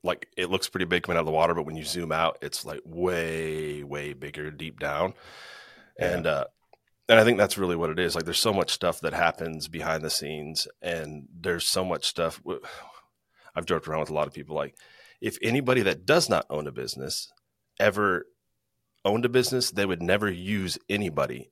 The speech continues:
Speaker 1: ever. Because
Speaker 2: <laughs>
Speaker 1: if they just knew how crazy the things were that they'd have to deal with on,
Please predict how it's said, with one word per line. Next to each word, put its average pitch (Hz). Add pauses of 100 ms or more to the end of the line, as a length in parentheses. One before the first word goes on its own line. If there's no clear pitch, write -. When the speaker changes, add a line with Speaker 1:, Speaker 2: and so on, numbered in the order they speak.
Speaker 1:
ever. - (600)
Because 95
Speaker 2:
<laughs> 78
Speaker 1:
if 92
they 101
just 98
knew 107
how 98
crazy 107
the 85
things 87
were 82
that 76
they'd 78
have 80
to 78
deal 85
with 85
on, 73